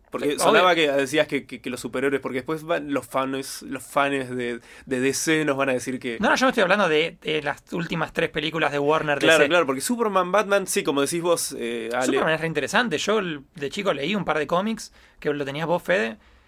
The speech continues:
Speaker 2: Y me acuerdo, no sé, yo leí mucho, creo que leí dos, tres veces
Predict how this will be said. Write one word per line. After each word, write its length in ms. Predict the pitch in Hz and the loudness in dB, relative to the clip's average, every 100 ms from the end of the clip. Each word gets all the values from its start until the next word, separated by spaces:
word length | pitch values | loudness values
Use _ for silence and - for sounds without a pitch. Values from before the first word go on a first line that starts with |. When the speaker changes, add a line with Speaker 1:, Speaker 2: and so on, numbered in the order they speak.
| _ _ | _ _
Speaker 2:
Y 80 | 240 | -6
me 40 | 147 | -2
acuerdo, 240 | 196 214 | 0 0
no 100 | 170 | 0
sé, 120 | 180 | -2
yo 100 | 160 | -2
leí 160 | 202 202 | 0 0
mucho, 440 | 185 190 196 160 | 0 0 0 0
creo 120 | 156 175 | -2 -2
que 40 | |
leí 140 | 147 160 | -2 -4
dos, 100 | 165 | -2
tres 140 | 160 | -2
veces 200 | 175 175 | -2 -4